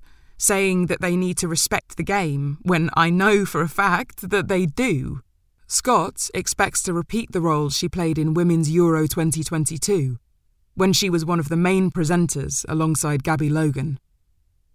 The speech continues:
I ask about football's gender pay gap, and if she thinks male players should take a pay cut so that the women's teams can be paid more,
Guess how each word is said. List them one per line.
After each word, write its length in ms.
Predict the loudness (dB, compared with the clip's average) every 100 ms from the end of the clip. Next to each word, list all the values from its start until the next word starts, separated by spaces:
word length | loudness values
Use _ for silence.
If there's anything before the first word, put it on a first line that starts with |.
| _ _ _ _ _ _ _ -2
I 120 | 2
ask 440 | 4 4 2 -2 0
about 320 | 4 4 4
football's 640 | -2 -4 -2 -2 0 -2
gender 380 | -2 0 2 0
pay 280 | -2 -2 -2
gap, 360 | -2 -8 -12 -20 _ _ _ _ _
and 140 | 0 0
if 100 | 0
she 200 | -2 -2
thinks 360 | -2 -4 -2
male 400 | -2 0 2 0
players 580 | -2 -2 0 0 -2 -2
should 220 | -4 -6
take 240 | -4 -6 -6
a 80 |
pay 240 | -6 -2 -2
cut 500 | -4 -8 -8 -10 -10 _
so 200 | -4 -2
that 180 | 0 0
the 80 | 0
women's 440 | 2 4 2 2
teams 400 | 0 0 0 -2
can 160 | -2 -2
be 140 | -2
paid 340 | -2 -2 0
more, 440 | 2 2 2 -2